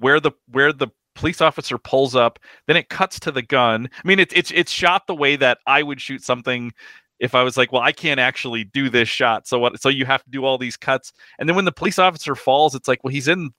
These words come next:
a, this weird spot in the wood." Like, it doesn't, it's like he's not concerned about what exactly is this going to look like? And then you get this amazing shot of him sprinting across the countryside. I loved, something about that, I loved that shot, 'cause that sort of to-, told me something about Michel,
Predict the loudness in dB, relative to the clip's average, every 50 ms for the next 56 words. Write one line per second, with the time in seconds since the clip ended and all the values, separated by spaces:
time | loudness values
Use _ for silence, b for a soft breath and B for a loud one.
0 | _ -4 -4 -4 -4 -6 -12 -14 -8 -4 -2 0 0 0 -2 -2 -2 0 2 2
1 | 2 0 -2 -4 -2 -2 0 2 2 0 0 0 2 2 2 0 0 -4 -12 b
2 | b b b -2 0 0 0 -2 -2 -2 0 0 0 0 -2 -8 -10 -8 -6 -4
3 | -2 0 0 2 2 2 2 0 -2 _ _ _ _ _ _ -2 0 0 0 -2
4 | -2 0 0 0 0 0 -4 -8 -8 -8 -8 -8 -8 -10 -10 -10 -8 -8 -8 -8
5 | -8 -8 -8 -6 -4 -4 -2 0 0 0 2 2 0 2 2 2 2 2 0 0
6 | -2 -2 0 0 0 0 -2 -4 -6 -4 0 0 0 2 0 -2 -4 -6 -8 -8
7 | -8 -10 -10 -10 _ -8 -6 -6 -6 -4 -6 -6 -6 -6 -6 -2 -2 -2 -2 -2
8 | -6 -8 -6 -6 -6 -4 -2 -2 -2 -2 0 0 0 0 -2 -4 b b b b
9 | -6 -2 2 4 4 6 6 4 4 2 0 -2 -8 _ _ _ _ _ _ -8
10 | -2 0 2 4 6 6 6 6 4 4 4 4 4 4 2 0 0 -2 -6 -6
11 | -2 2 2 2 2 0 -2 0 0 0 0 0 0 -2 -2 -2 -2 -6 -4 0
12 | 0 0 0 0 -2 -2 -2 -4 -6 -8 -14 -14 -14 _ _ b b b b -2
13 | 0 2 2 2 0 -2 -2 0 0 0 0 0 0 0 2 2 2 0 0 -4
14 | -8 -6 -2 2 2 4 4 2 0 -2 -4 -8